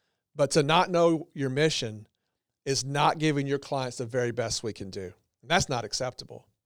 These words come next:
You could even argue unethical, but I won't. <laughs> So if you're not finishing your mission, he's giving me the bad look over there.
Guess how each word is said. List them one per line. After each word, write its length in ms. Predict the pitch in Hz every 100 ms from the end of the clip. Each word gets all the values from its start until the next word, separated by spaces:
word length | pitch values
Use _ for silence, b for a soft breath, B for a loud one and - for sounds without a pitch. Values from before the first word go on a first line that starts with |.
| _
You 140 | 156
could 120 | 170 135
even 160 | 123
argue 300 | 120 117 117
unethical, 580 | 117 107 120 107 87 98 _
but 100 | 117
I 100 | 117
won't. 360 | 113 104 - -
<laughs> 840 | _ _ - - - - 165 - 156 - B B -
So 160 | 185
if 100 | 175
you're 100 | 196
not 280 | 185 214 214
finishing 440 | 220 220 196 214 180
your 140 | 160
mission, 340 | 180 180 -
he's 120 | 135 139
giving 180 | 139
me 80 | 123
the 60 | 113
bad 260 | 113 113
look 180 | 113 107
over 200 | 110 104
there. 180 | 104